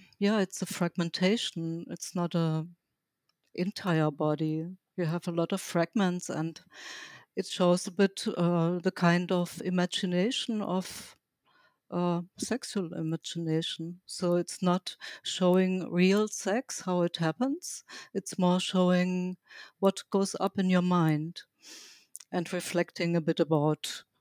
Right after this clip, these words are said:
what goes up in your mind. If you have sexual fantasies, if you are excited, sexually excited, so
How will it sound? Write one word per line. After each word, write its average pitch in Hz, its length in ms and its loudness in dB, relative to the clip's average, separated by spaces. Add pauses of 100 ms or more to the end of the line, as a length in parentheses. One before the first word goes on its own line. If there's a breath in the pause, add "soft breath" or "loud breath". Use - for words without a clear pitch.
(100)
what 175 300 2
goes 160 240 2
up 156 160 0
in 156 120 0
your 160 120 4
mind. 151 400 2
If - 260 -4
you 180 120 6
have 156 200 2
sexual - 580 2
fantasies, 190 1200 -2
if - 280 -8
you 160 480 0 (880 soft breath)
are 151 640 0 (1700)
excited, 175 720 0
sexually 170 760 -4
excited, 180 800 -2
so 180 560 0